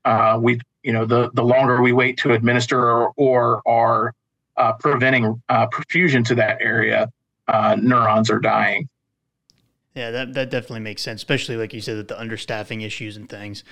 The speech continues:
Speaker 2: Um, and of course, it hap-, it's happening everywhere, but it definitely feels like it seems to be more prevalent with critical care or re-, emergency medicine, which is,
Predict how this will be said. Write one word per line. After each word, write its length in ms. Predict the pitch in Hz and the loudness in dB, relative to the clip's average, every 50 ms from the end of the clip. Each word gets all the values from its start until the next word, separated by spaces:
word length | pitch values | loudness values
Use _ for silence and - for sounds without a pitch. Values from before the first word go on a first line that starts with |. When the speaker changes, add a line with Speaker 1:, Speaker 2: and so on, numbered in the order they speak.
| - - - - - - - - - _ - | -20 -20 -20 -20 -20 -20 -20 -20 -20 _ -14
Speaker 2:
Um, 380 | 196 - - 110 110 110 - - - | -10 -8 -8 -6 -6 -8 -8 -10 -8
and 280 | - 123 120 117 117 | -6 -6 -4 -4 -4
of 160 | 120 120 117 - | -4 -4 -4 -4
course, 260 | - 135 117 104 120 | -6 -6 -4 -4 -6
it 100 | 113 107 | -6 -6
hap-, 240 | 117 117 117 - 143 | -4 -6 -6 -6 -8
it's 100 | 127 - | -4 -2
happening 500 | 143 135 113 - 123 120 120 120 123 - | -2 -2 0 -2 -4 -4 -4 -4 -4 -2
everywhere, 400 | 156 156 143 143 143 143 139 131 | 0 0 0 2 2 2 2 2
but 120 | 135 123 | 0 0
it 160 | 120 113 - | -2 -2 -2
definitely 300 | 151 120 117 - 127 120 | -4 -4 -2 -2 -4 -4
feels 220 | - - 135 120 117 | -4 -4 -4 -4 -4
like 120 | 113 - | -4 -6
it 100 | 110 - | -8 -8
seems 300 | - - - 131 123 113 | -8 -4 -2 -2 -2 -4
to 40 | 117 | -4
be 120 | 113 113 | -6 -4
more 160 | 113 117 117 | -4 -4 -4
prevalent 580 | 113 - - 127 117 113 110 110 113 127 - - | -4 -4 -2 -2 -2 -2 -4 -6 -8 -10 -12 -12
with 320 | 143 120 113 - - - | -10 -10 -12 -12 -14 -16
critical 300 | - 131 123 120 123 113 | -12 -10 -10 -10 -10 -12
care 380 | 110 - 135 120 117 117 117 117 | -8 -4 -2 -2 0 0 0 0
or 20 | 113 | -2
re-, 200 | 113 139 135 - - | -2 -6 -8 -8 -8
emergency 400 | 143 127 123 120 117 110 123 117 | -6 -4 -4 -6 -6 -8 -8 -6
medicine, 400 | 113 123 123 120 - - 120 117 | -4 -2 -2 -2 -4 -6 -8 -10
which 140 | 110 - | -10 -8
is, 180 | 123 113 110 - | -10 -10 -10 -12